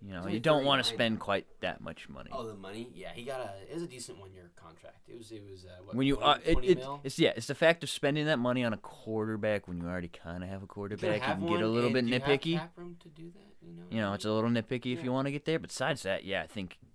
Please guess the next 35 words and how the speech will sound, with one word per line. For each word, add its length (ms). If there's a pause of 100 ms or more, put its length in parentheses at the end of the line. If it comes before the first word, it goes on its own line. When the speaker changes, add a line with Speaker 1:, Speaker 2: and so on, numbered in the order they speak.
(260)
Speaker 1:
the 720
Speaker 2:
Yeah. 60 (260)
Speaker 1:
upside 400
of 140
it 100 (180)
should 320
Speaker 2:
Upside's 400
Speaker 1:
outlook 220
Speaker 2:
there. 440
Yeah, 100
Speaker 1:
the 40
Speaker 2:
it's 80
there. 80
Speaker 1:
downside. 460
Speaker 2:
Yeah, 60
exactly. 500 (160)
I'm 100
with 160
you 100
on 80
that 140
one. 120 (600)
Um, 640 (280)
let's 180
see. 80 (100)
Anything 420
else 220
notable 440
that 100
you're 140
thinking 320
of 80
right 120
now, 140
man? 240